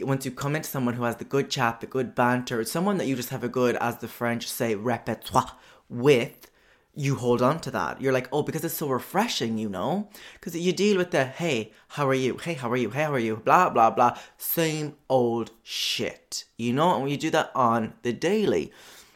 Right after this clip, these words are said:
So then when, when someone comes and they can, like, you know, go a little back and forth, you know, a bit of attitude, can, you can bounce off them,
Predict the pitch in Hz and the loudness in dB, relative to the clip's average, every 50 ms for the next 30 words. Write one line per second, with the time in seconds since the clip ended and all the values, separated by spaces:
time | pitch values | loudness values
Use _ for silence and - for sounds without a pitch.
0 | _ _ _ _ _ _ _ _ _ - - - - - - - 151 160 170 170 | _ _ _ _ _ _ _ _ _ -16 -16 -14 -12 -10 -6 -4 -2 0 0 0
1 | 156 143 127 107 - - 120 123 120 120 117 117 117 110 - - - - - - | 0 0 0 -2 -2 0 0 2 2 2 0 0 -2 -2 -4 -8 -18 -20 -20 -20
2 | _ _ _ _ - - 151 135 127 120 117 113 127 127 123 123 120 117 117 120 | _ _ _ _ -8 -4 -2 0 0 0 0 0 0 2 2 4 2 2 0 0
3 | 120 117 117 123 117 - 123 113 117 117 113 - - - _ _ _ _ - 120 | 0 0 -2 -2 -2 -2 -2 0 0 0 -2 -4 -8 -18 _ _ _ _ -4 0
4 | 123 123 120 117 110 123 123 117 120 120 78 117 104 - 120 117 - - 113 110 | 2 2 2 2 2 2 2 2 2 2 0 0 0 0 0 -2 -2 -4 -8 -8
5 | - - - 127 123 120 120 120 120 - - 120 120 120 117 110 113 104 104 - | -6 -2 0 2 4 4 4 2 0 -4 -4 -2 -2 0 0 -2 -4 -4 -8 -8
6 | _ - 123 139 135 131 127 123 123 - - 139 131 123 123 123 123 - - 123 | _ 2 4 6 6 6 6 4 0 -2 -2 0 2 4 4 4 2 0 -2 -6
7 | - - - - 127 123 123 120 110 107 101 - - 123 127 131 135 135 - - | -6 -6 -6 -4 -4 -4 -2 -2 -4 -4 -2 2 2 4 4 4 0 -2 0 2
8 | 127 131 131 127 127 - - 127 131 131 131 127 123 123 | 4 6 6 4 2 0 0 2 4 4 4 2 0 -2